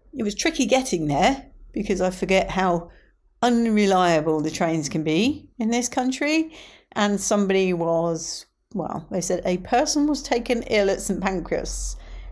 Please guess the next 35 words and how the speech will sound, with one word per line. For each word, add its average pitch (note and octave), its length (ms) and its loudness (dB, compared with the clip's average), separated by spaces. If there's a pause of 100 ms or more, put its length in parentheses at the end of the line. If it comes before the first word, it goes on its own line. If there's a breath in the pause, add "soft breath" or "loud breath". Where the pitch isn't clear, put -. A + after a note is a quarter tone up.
(160 loud breath)
So F3+ 200 0
we F3+ 160 2
were F3 120 0
just E3+ 300 -2
sat F3 300 2
waiting, D3+ 600 0
and D3+ 120 0
it's - 140 -6
like, D#3 280 2
I F3 80 2
didn't F3 240 0
even E3 180 0
know E3 140 2
if D3 120 -2
I D#3+ 80 4
was C#3+ 100 -2
gonna D3+ 160 -2
get D3+ 180 0
there, D3 200 0 (280 loud breath)
but F#3 120 0
I F3+ 40 2
did. F3+ 360 0
I D#3 100 0
arrived E3 440 -2 (200)
just G#3 400 -2
on E3+ 260 -2
eight D#3 200 -4
o'clock, - 420 -6
so - 240 -10
just G#3+ 400 -6
in F#3+ 120 -2
the F3+ 80 -2
nick E3 160 -6
of - 60 -16
time. E3 420 -6